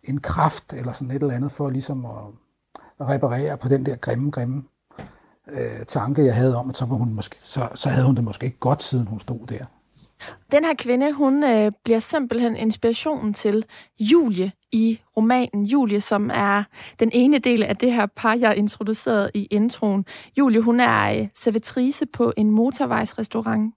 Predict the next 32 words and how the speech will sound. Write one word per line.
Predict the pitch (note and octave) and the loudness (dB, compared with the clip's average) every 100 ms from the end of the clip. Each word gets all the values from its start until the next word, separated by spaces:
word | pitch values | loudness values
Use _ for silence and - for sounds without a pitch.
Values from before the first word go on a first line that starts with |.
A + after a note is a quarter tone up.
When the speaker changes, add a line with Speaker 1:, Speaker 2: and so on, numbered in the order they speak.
| - | 0
Speaker 2:
ved, | A3+ A3 A3 | 2 4 0
øh, | G#3+ | -2
Solrød, | - B3+ C4 C#4+ A#3+ A3+ | -2 0 2 2 0 2
og | G#3+ | 0
hun | G#3+ | 2
er | A3+ A3+ | 0 0
førstehåndsvidne | C#4+ C#4+ A#3 G#3+ G#3 A3+ A3 | -2 -2 -2 -2 0 2 2
til | A3+ A3 A3 - - - - | 2 0 -2 -8 -16 -12 0
det, | C#4 | 2
som | C#4+ G#3+ | 4 2
man | G#3 G#3+ | 2 0
kan | A#3+ | -2
kalde, | - G#3 G3+ G3+ | 2 2 4 2
øh, | G3+ A3 | 0 4
verdens | A3+ A#3 C#4 C4 - - A3+ | 4 4 2 0 0 -8 -4
vrimmel. | G#3+ B3 A3+ A3+ | 4 4 4 4
Hun, | B3 A#3 A3+ | 4 4 4
øh, | G#3+ G#3+ | 2 2
bor | - C4+ | 4 4
i | A3 | 4
sit | G#3+ G#3+ - | 0 -6 0
barndomshjem | A#3 D4 E4 B3+ - B3 - | 2 2 2 0 0 0 2
med | A3 G#3+ A#3 - - - | 2 2 2 -6 -20 -10
sin | - A#3 | 0 2
søster, | A3 D4+ D4+ A3 | 2 0 0 -2
der | A3 | 0
er | A#3 - A3+ | 0 0 -2
bange | A3+ A3 A3+ C4 | 0 0 0 0
for | A3 G#3+ _ B3+ | -2 -2 _ 0
næsten | C#4+ - - G#3+ | 0 0 -4 0
alt. | A3+ A3 - - - - _ - | 0 0 -2 -16 -18 -20 _ 0
Men | G#3+ G#3 G#3 | 2 2 0